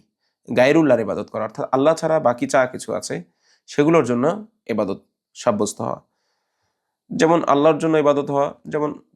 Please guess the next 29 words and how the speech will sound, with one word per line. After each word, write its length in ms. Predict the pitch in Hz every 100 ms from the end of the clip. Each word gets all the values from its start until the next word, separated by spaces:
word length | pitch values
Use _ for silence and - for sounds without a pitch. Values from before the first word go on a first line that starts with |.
| _ _ _
আহ, 340 | 120 117 117 120
পশু 460 | - 156 165 139
জবাই 300 | 123 117 113
দেওয়া 200 | 107 104
বিশেষ 320 | 110 117 113 -
পদ্ধতিতে 600 | 110 113 104 - 165 190 _ _ _ _ -
আল্লাহর 240 | 117 117
সন্তুষ্টির 520 | 117 117 107 113 - 101
জন্য, 260 | 110 113
আল্লাহর 440 | 139 - 113 120 123 - _ _ _ _ _ _ _ _ -
এবং 220 | 110 110
তার 140 | 117
রাসূলের 360 | 110 - 131 131
বাতলানো 400 | 113 110 113 113
পদ্ধতিতে 580 | 135 127 113 110 - 196 _ _ -
পশু 220 | 123 113
জবাই 260 | 107 104
দেওয়া, 260 | 101 110 202 - _ _ _
এটা 160 | 120 127
হচ্ছে 300 | 123 170 214 - _ _ _ _
কুরবানি 320 | 135 123 117
করা 200 | 110 101
আর 60 | 95
কি, 240 | - 185 - -
এটা 140 | 127
ইবাদত। 420 | 107 98 - - _ _ _ _ _ _
আর 160 | 104 -
একইভাবে 720 | 143 208 180 127 135 - _ _ _ _ _ _ -
আমাদের 360 | 117 113 117